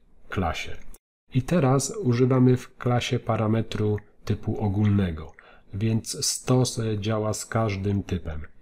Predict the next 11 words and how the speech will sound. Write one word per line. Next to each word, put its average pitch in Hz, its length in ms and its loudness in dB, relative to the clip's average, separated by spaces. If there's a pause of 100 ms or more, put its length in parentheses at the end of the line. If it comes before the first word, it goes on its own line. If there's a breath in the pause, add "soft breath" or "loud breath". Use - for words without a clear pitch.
(160)
nie 120 140 6
tylko 95 600 -4 (160)
z 92 520 -2
double. 80 380 -4 (380 loud breath)
I 131 100 -2
kiedy 113 320 2
używamy 101 760 -2 (240)
stosu - 580 -2
w - 80 -10
tym 92 180 0
przypadku, 143 640 -2